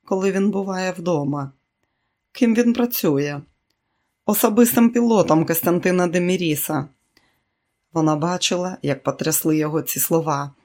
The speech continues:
але не могла зрозуміти, чи справило на нього таке сильне враження прізвище Деміріс,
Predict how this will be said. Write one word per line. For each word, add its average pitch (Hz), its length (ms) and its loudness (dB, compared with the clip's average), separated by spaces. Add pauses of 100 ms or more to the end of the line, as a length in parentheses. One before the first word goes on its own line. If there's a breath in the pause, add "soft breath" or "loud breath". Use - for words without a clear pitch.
(160)
але 170 220 4
не 185 100 4
могла 202 360 4
зрозуміти, 208 840 2 (280 loud breath)
чи - 140 0
справило 196 560 4
на 214 120 4
нього 196 360 4
таке 180 340 0
сильне 175 340 0
враження 170 680 0 (440 loud breath)
прізвище 170 580 2
Деміріс, 160 640 2